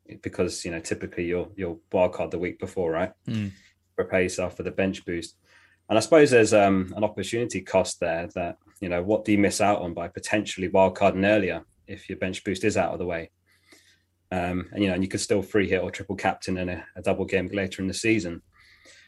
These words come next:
Speaker 1: And I suppose the other thing is you could potentially still wildcard in a double if you wanted to, but instead you wildcard straight into the double game
Speaker 2: Yep.
Speaker 1: week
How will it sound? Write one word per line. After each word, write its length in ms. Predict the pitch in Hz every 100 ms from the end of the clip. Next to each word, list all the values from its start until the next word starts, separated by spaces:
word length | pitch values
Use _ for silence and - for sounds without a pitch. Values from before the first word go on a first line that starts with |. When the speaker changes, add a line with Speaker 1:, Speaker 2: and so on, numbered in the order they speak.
| _ _
Speaker 1:
And 80 | 104
I 20 |
suppose 260 | 104 135 104
the 80 | 110
other 140 | 131 117
thing 260 | - 90
is 180 | 92 92
you 60 | 104
could 300 | - 104 -
potentially 420 | 104 113 104 98
still 260 | 92 120 95
wildcard 600 | 104 120 120 90 85 -
in 140 | 104
a 60 | 101
double 420 | 92 87 95 110 -
if 140 | 98
you 60 | 98
wanted 220 | 104 95
to, 260 | - 85 98 95
but 100 | 90
instead 400 | 87 - 110 98
you 100 | 101
wildcard 420 | 95 95 95 104 98
straight 280 | - 101 107
into 160 | 107 -
the 80 |
double 260 | - 90 82
game 180 | 82 85
Speaker 2:
Yep. 60 |
Speaker 1:
week 100 | 165